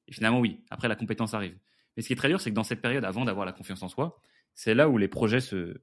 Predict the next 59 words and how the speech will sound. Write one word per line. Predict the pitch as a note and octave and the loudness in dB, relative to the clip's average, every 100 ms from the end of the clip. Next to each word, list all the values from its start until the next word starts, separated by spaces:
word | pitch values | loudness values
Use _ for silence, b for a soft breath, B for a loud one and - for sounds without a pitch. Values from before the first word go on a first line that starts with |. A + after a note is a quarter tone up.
| _ | _
se | - | -2
meurent, | G#2 G2 - _ _ _ _ _ - | 0 -2 -6 _ _ _ _ _ -10
s'éteignent. | A#3 - - E3+ - _ _ _ _ _ - | -4 -2 -2 -4 -12 _ _ _ _ _ -6
Où | |
les | G2+ | -4
gens | A#2 | -4
se | A2+ | -4
disent, | A#2 | -2
ah | C3+ | -2
putain, | B2+ B2+ A#2+ B2 | -2 -6 -2 0
mais | A#2 G#2 G2 - b b b | 0 -2 -4 -10 b b b
ça | - | -6
change | A#2+ B2 - | -2 -2 2
pas, | B2+ B2+ C3 | 4 6 4
euh, | B2 G#2 | 4 0
j'ai | |
pas | A#2 B2+ | -2 -2
perdu | A#2+ G#2 | -2 -4
de | |
poids, | - B2 B2+ B2+ | -6 -2 -2 -2
j'ai | A2+ | -4
pas, | A#2+ | -8
j'ai | G#2+ | -8
pas | C3+ | -10
pris | - | -10
de | F#2+ | -8
muscle. | B2 C3 _ _ _ _ | -6 -6 _ _ _ _
C'est | - | -6
très, | D#3 | -2
très | D3+ | 0
dur | D3+ | 0
de | B2 | -2
tenir. | A#2+ F#2+ - _ _ _ _ _ - | -4 -8 -10 _ _ _ _ _ -14
Donc, | G#2+ | -2
ce | |
qui | C#3+ | 2
va | |
vous | D3 | 4
permettre | C#3+ C3+ G#2+ | 4 2 0
de | |
tenir, | G2 C3 F3 | -2 -2 -4
ce | |
que | - | -6
je | F#2+ | -8
vous | F#2+ | -6
recommande, | F#2 F#2 A2 D3 - _ _ _ | -6 -6 -6 -8 -12 _ _ _
c'est | - B2 C#3+ - _ _ _ _ _ _ - - _ | -6 0 0 -2 _ _ _ _ _ _ -20 -20 _
de | - | -6
vous | G#2 | -4
dire | A2+ - | -4 -6
que | |
vous | G2+ | -8
travaillez | - B2 C3 | -6 -4 -2
comme | C3+ F#2+ | -4 -6
quelqu'un | G2+ B2 | -6 -6
qui | C3 | -8
a | F2 | -8
les | F2+ | -8
résultats | G2 G#2 G#2+ A#2 | -8 -8 -8 -8